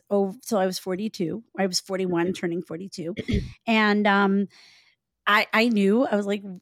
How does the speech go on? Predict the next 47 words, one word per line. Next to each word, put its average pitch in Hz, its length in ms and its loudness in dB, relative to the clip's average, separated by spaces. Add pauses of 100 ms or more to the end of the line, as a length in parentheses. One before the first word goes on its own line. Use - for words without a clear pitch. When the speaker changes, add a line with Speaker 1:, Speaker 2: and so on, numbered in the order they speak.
(140)
Speaker 1:
e-, 208 80 0
e-, 214 420 2
<laughs> - 0 -
even 269 340 6
before 247 480 8
we 220 200 2
got 220 240 0 (160)
married, 208 280 -6
I 190 100 -10
was 196 180 -10
like, 185 300 -6
"We 220 140 0
better 262 240 8
start 240 280 0
trying," 214 360 -6
you 214 100 -6
know? 196 200 -2 (540)
And, 214 500 4
um, 196 240 2
my 202 160 2
doctor 190 380 0
had 214 120 0
said 196 200 -4
to - 100 -12
me, 208 160 -6
"If 196 120 -12
you're 196 100 -6
not 202 180 -4
pregnant 214 360 -6
by 196 100 -6
the 175 100 -12
time 208 220 -10
you 214 80 -8
get 208 100 -2
back - 240 0
from 202 120 -10
your 196 100 -8
honeymoon, 233 640 0 (100)
then 190 400 -2
you 185 160 -12
definitely 190 500 -2
need 185 200 0
to 208 80 -8
go 185 160 2
to 180 140 2
a 180 100 0
fertility, 185 680 -8